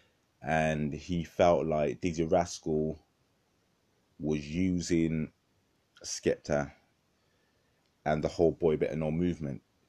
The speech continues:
You know, um, Dizzee Rascal and Wiley was going back and forth on Twitter, where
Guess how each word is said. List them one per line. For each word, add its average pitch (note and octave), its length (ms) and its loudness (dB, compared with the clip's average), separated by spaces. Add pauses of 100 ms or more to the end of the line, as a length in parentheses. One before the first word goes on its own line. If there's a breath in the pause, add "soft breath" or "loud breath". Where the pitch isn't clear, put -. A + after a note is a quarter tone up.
(340 soft breath)
You D2 140 -4
know, D#2 360 0
um, D#2 400 -2 (880)
Dizzee F2+ 260 0
Rascal F#2 360 4
and E2 160 -2
Wiley F2 280 4
was D2+ 180 -4
going E2 240 2
back E2+ 220 -2
and F2 120 -8
forth E2 400 4 (2000 soft breath)
on E2 140 -6
Twitter, G2 520 -2 (880 soft breath)
where D#2 640 2